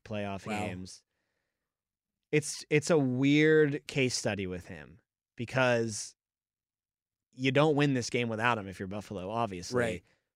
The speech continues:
Speaker 1: But it's maybe, it's not as close as it is without him either. It's
Speaker 2: Well, I
Speaker 1: weird.
Speaker 2: mean, like, if
Speaker 1: That's
Speaker 2: that,
Speaker 1: just the kinda
Speaker 2: that's,
Speaker 1: guy he's gonna be,
Speaker 2: that's
Speaker 1: right?
Speaker 2: hard to say because, like, who are you gonna put in? Like, who's the guy you're putting in
Speaker 1: Is he
Speaker 2: instead
Speaker 1: Brett
Speaker 2: of him?
Speaker 1: Favre?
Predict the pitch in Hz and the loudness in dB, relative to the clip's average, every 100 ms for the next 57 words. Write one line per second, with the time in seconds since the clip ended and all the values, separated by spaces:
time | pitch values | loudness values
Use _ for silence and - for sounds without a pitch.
0 | _ 127 120 - 131 127 131 127 120 120 | _ -4 -4 -4 -4 0 2 2 0 -4
1 | - 135 123 113 107 147 151 123 110 104 | -6 -2 -2 -2 0 4 4 2 -2 -4
2 | 98 98 101 95 98 101 - 87 - 143 | -6 -8 -8 -8 -8 -10 -12 -16 0 6
3 | 180 180 185 185 170 156 170 156 - _ | 8 8 6 6 4 2 0 0 -8 _
4 | _ _ _ _ _ _ _ _ - 202 | _ _ _ _ _ _ _ _ 4 6
5 | - 294 196 214 214 190 170 190 233 131 | 6 4 6 6 6 6 8 8 8 8
6 | 131 135 175 196 196 165 143 - 170 165 | 6 6 8 8 6 4 2 4 6 6
7 | 156 147 156 135 143 123 165 160 160 135 | 6 4 2 4 2 2 2 2 4 0
8 | 147 143 135 120 _ 165 - - - _ | 2 2 2 0 _ 0 0 -2 -20 _
9 | 226 240 214 196 180 151 185 160 156 147 | 6 8 8 8 6 4 4 4 4 4
10 | 151 123 151 - 120 160 151 151 | 4 4 6 6 6 4 4 2